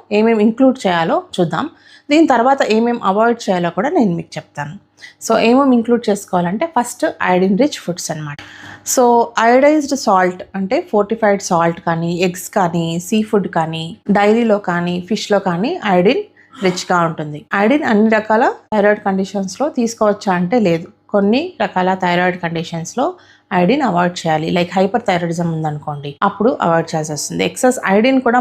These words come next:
మళ్ళీ థైరాయిడ్ని ప్రొడ్యూస్ చేస్తుంది. So మోడరేట్ లెవెల్స్ తీసుకోవాల్సి వస్తుంది అనమాట. అందుకే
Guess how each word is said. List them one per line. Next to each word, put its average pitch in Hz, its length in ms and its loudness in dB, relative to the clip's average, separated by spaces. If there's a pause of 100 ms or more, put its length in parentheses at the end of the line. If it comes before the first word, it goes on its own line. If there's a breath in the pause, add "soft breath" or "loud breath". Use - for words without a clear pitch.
మళ్ళీ 233 240 2 (220)
థైరాయిడ్ని 226 520 2 (140)
ప్రొడ్యూస్ 196 360 -2
చేస్తుంది. 156 380 -12 (160)
So 233 80 2 (140)
మోడరేట్ 233 560 2
లెవెల్స్ 220 380 -2
తీసుకోవాల్సి 160 540 -6
వస్తుంది 143 320 -14
అనమాట. 139 260 -12 (480 loud breath)
అందుకే 226 280 4